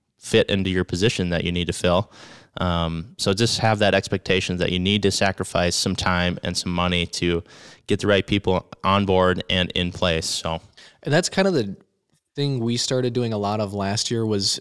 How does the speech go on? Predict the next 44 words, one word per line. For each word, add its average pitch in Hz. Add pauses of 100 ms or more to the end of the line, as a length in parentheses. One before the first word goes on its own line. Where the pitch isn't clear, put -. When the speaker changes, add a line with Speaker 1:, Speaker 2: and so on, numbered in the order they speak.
Speaker 2:
hiring 120
people 117
and 101
trying 104
to, 98 (160)
um, 95 (440)
spend 151
time 131
with 135
them, 113
training 110
them 120
on 98 (560)
how 127
to 113
be 107
the 107
best 107
at 104
the 104
role 101
they're 98
in. 113
But 117 (400)
the 113
problem 160
that 123
I 101
ran 123
into 135
a -
lot 127
was 101 (640)
I 110
didn't 143
have 123
my 113
systems 113
and 101
processes 110 (420)
where 110
they 110
should 110
be 135